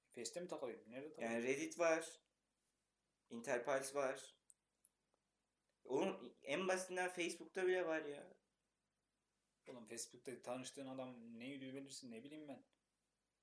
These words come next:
Speaker 2: E,
Speaker 1: Sağlam ayak mı, amacın ne?
Speaker 2: e, internette tanıştığın herkes öyle. Zaten bu bir piyango. Her tanıştığınla da uzun sürmüyor ki. Bazen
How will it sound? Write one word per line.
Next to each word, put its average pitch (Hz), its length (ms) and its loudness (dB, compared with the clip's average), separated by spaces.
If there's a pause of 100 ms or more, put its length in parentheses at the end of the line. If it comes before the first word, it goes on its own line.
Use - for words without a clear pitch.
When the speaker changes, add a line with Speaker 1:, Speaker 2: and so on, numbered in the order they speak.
(120)
Speaker 2:
E, 120 60 -2
Speaker 1:
Sağlam 127 380 -2
ayak 127 240 -4
mı, 123 100 -8
amacın 123 420 -6
ne? 127 140 0
Speaker 2:
e, 123 60 4
internette 127 600 2
tanıştığın 143 380 2
herkes 156 400 4
öyle. 139 400 4 (480)
Zaten 135 360 2
bu 147 320 2 (300)
bir 127 200 0
piyango. 160 600 2 (1500)
Her 127 280 8
tanıştığınla 143 640 4
da 139 60 6
uzun 139 220 0
sürmüyor 170 380 0
ki. 131 80 -10
Bazen 135 360 2